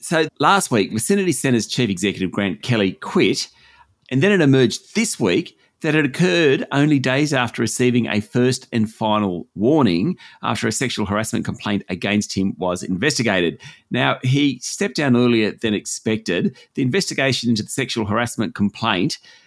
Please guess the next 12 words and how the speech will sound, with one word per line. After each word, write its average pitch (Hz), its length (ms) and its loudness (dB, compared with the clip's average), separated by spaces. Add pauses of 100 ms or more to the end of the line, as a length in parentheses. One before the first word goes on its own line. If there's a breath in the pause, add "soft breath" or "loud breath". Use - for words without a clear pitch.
(180 soft breath)
followed 131 340 2
an 117 120 6
earlier 165 300 2
investigation 101 760 0
which 127 140 -4
found 117 220 -2
a 101 60 0
high 107 220 0
degree 104 280 0
of 95 120 0
workplace 107 440 -2
dysfunction 101 720 -2